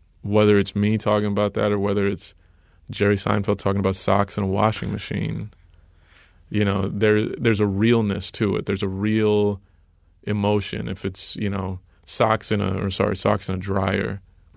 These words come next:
you know, that's frustration. There are things in my life that have been sad, and I have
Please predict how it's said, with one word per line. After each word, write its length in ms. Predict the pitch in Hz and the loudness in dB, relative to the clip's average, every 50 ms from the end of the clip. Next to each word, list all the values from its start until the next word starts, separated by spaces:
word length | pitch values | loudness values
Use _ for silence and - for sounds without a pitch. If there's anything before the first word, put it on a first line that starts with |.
| - - _ _ _ _ _ _ _ _ _ _ - | -20 -20 _ _ _ _ _ _ _ _ _ _ -4
you 80 | - 123 | 0 2
know, 100 | 120 107 | 2 2
that's 120 | 110 - | 2 2
frustration. 840 | - - 120 110 - - 113 113 117 113 - - - - - - - _ _ _ _ _ _ _ _ _ _ _ _ - | 2 2 2 2 2 0 2 2 2 2 0 -6 -8 -10 -10 -14 -18 _ _ _ _ _ _ _ _ _ _ _ _ -10
There 300 | - 117 110 113 117 120 | -6 -2 0 2 4 4
are 100 | 120 113 | 4 2
things 300 | 107 - 123 120 120 110 | 2 2 2 2 2 2
in 60 | 117 117 | 2 2
my 80 | 113 | 2
life 280 | 113 110 113 117 110 - | 4 4 2 2 2 0
that 160 | - 107 104 | 0 0 0
have 160 | 110 107 101 | 0 -2 -2
been 180 | 104 110 107 107 | -2 -2 -2 -2
sad, 520 | - - 117 113 120 113 117 120 - - - _ _ _ _ _ _ _ _ - | -2 0 0 2 2 2 -2 -4 -6 -10 -18 _ _ _ _ _ _ _ _ -4
and 760 | 113 107 107 104 107 107 107 104 104 104 101 101 98 98 98 - _ _ _ _ _ _ _ _ _ _ _ _ _ _ _ _ _ _ _ _ _ _ _ _ _ _ _ _ - | 0 2 2 4 2 2 2 0 0 0 0 0 0 -2 -4 -8 _ _ _ _ _ _ _ _ _ _ _ _ _ _ _ _ _ _ _ _ _ _ _ _ _ _ _ _ 0
I 320 | 113 110 117 117 120 117 | 0 2 4 4 2 2
have 480 | 107 110 107 107 98 - - - - | 2 2 2 0 0 -2 -12 -20 -20